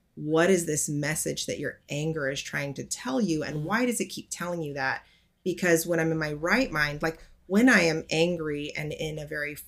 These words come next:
Speaker 1: fight or flight kind of a, a mode,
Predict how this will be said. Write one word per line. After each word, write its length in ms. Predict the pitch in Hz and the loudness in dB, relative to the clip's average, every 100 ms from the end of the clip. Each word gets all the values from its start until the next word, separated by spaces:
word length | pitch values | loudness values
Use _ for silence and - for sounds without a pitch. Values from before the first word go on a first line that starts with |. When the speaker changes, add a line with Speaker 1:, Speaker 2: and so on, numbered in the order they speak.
| - | -10
Speaker 1:
fight 240 | 151 147 | -6 -4
or 80 | 147 | -6
flight 380 | - - 143 - | -8 -6 -6 -6
kind 200 | - 143 | -8 -6
of 140 | 139 135 | -6 -6
a, 280 | 123 160 _ - | -8 -10 _ -12
a 80 | 147 | -6
mode, 540 | 143 143 160 233 277 | -6 -2 0 0 -2